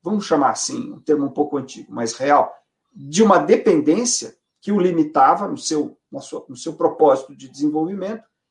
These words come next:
e acabou tendo um desfecho regressivo. Então,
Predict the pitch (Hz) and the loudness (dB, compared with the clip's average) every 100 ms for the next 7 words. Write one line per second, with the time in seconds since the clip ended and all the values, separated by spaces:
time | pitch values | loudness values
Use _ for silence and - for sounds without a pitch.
0 | _ 196 214 220 170 185 185 170 147 160 | _ 4 4 6 4 2 4 4 4 2
1 | 180 180 165 196 - 151 143 - 180 185 | -2 -6 -8 -10 -6 -6 -6 -8 -12 -12
2 | _ _ 160 160 170 165 - 110 101 _ | _ _ 0 2 2 0 -4 -8 -12 _
3 | _ _ _ - 208 226 | _ _ _ 2 4 4